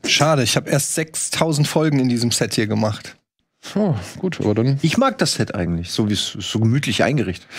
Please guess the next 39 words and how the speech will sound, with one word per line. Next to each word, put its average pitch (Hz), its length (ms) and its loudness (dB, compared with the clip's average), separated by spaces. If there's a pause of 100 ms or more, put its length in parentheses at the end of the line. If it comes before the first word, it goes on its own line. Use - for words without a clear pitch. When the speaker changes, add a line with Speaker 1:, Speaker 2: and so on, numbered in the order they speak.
(280)
Speaker 2:
Ja, 277 320 4
aber 220 160 4
ich 151 80 2
Speaker 3:
So - 60 -2
Speaker 2:
glaub, 160 140 0
das 147 100 2
Speaker 3:
Fernsehabend. 147 380 4 (180)
Speaker 2:
Neue, 170 80 0
das 143 240 0
Neue 147 320 4
wird 147 140 4
auch 120 100 2
noch 127 100 2
mal 98 400 4 (640)
eine 104 220 2
Ecke 107 180 2
gemütlicher. 110 640 2
Und 110 140 2
ich 113 100 0
glaube, 120 220 4
es 113 100 0
kriegt 120 180 -2
so 123 100 0
ein 104 100 0
bisschen 113 240 0
mehr 107 140 2
Bar-Touch, - 800 2
wenn 95 120 2
ich 90 100 0
das, - 300 0
äh, 92 260 0 (420)
richtig 104 300 0
gesehen 95 380 2
habe 92 220 2
anhand 92 240 0
der 90 60 0
Konzepte. - 440 -8 (180)
Speaker 3:
Ja. 98 560 0 (260)
Speaker 2:
So. 151 540 2